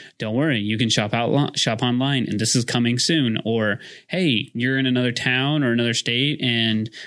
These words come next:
um, you know, you can't get into the store and you really wanna pick up these jeans. Well, great. You can reserve them online. You can purchase online." So just getting your customers used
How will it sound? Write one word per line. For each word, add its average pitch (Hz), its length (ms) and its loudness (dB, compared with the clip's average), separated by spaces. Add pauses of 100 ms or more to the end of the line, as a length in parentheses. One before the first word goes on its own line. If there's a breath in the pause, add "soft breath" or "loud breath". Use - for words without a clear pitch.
(120)
um, 107 440 0 (400)
you 117 160 0
know, 107 60 0
you 113 200 0
can't 127 240 2
get 127 140 0
into 120 260 2
the 117 100 2
store 131 320 0
and 123 140 2
you 113 100 -2
really 120 220 2
wanna 117 160 2
pick 123 160 0
up 120 80 -2
these 113 180 0
jeans. 147 240 0
Well, 110 140 2
great. 135 340 0
You 110 140 0
can 117 120 0
reserve 107 380 0
them 123 300 0
online. 117 540 2
You 110 120 0
can 113 240 0
purchase 113 480 -2
online." 120 480 0 (280 loud breath)
So 147 140 -2
just 151 220 0
getting 156 300 2
your 143 80 2
customers 131 520 0
used 117 520 0